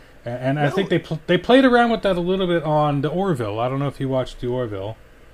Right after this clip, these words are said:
Speaker 2: Uh, I haven't seen
Speaker 1: Uh,
Speaker 2: it. Yeah.
Speaker 1: there was an episode where they found, like, a time capsule, and I'm sorry if I'm spoiling it for you. It was a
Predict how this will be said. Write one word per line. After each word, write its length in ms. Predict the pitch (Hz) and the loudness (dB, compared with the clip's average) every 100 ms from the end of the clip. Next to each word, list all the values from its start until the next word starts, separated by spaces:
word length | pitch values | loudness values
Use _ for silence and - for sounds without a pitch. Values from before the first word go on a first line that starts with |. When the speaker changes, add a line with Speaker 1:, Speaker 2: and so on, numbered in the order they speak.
| - | -8
Speaker 2:
Uh, 80 | 156 | -4
I 220 | 156 156 | 0 0
haven't 300 | 143 120 110 | -2 -4 -2
seen 240 | 107 107 | -2 -4
Speaker 1:
Uh, 60 | 117 | -8
Speaker 2:
it. 200 | 113 - - | -12 -18 -20
Yeah. 340 | 120 123 135 127 - | -16 -14 -14 -14 -6
Speaker 1:
there 160 | 135 143 | -2 0
was 160 | 135 | 0
an 100 | 151 | -2
episode 680 | 156 170 185 - 170 160 151 | -2 -2 -2 -2 0 2 2
where 380 | 139 143 143 143 | 0 0 0 -2
they 340 | 131 127 127 127 - | -2 -2 -2 -6 -14
found, 380 | - - 147 147 | -14 -4 -2 -2
like, 160 | 139 | -2
a 40 | - | -4
time 320 | - 139 131 | -6 -6 -4
capsule, 540 | 127 117 101 - 107 104 | -4 -4 -4 -8 -10 -8
and 80 | |
I'm 140 | 113 127 | -8 -8
sorry 260 | - 131 | -4 -4
if 80 | 120 | -4
I'm 120 | 113 | -8
spoiling 420 | 104 - 113 104 98 | -12 -10 -10 -8 -12
it 80 | |
for 180 | - 107 | -10 -10
you. 60 | 107 | -8
It 40 | 113 | -8
was 100 | 113 | -8
a 140 | 104 | -10